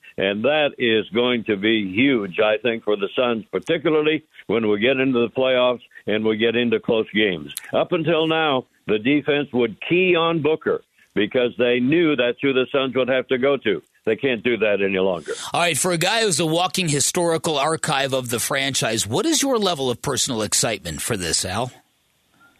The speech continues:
Speaker 1: Well, obviously, uh, having been with the Suns all these years, I like to see them do well. Uh, I've told people so many times, and we've talked about it,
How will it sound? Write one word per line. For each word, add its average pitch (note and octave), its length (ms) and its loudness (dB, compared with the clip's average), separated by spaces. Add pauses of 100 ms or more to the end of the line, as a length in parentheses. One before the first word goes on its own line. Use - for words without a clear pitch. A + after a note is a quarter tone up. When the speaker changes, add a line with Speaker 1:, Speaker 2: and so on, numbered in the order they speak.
Speaker 1:
Well, E3+ 440 2
obviously, C3 1040 0 (200)
uh, G2+ 540 0
having A#2+ 380 0
been B2 240 0
with A#2+ 160 0
the G#2+ 180 0
Suns B2 300 -2
all A#2 220 2
these A2+ 280 0
years, B2 340 2 (240)
I F2 120 0
like A2 300 0
to A2 180 0
see B2 140 2
them A2 260 -2
do A2+ 220 2
well. A#2+ 420 2 (380)
Uh, D#2+ 160 0
I've G#2+ 220 0
told C3 260 0
people C3+ 440 0
so C#3 140 0
many C3 240 0
times, C3 560 0
and A2 160 2
we've A#2+ 220 0
talked A#2 280 0
about A#2+ 300 2
it, A#2 160 -2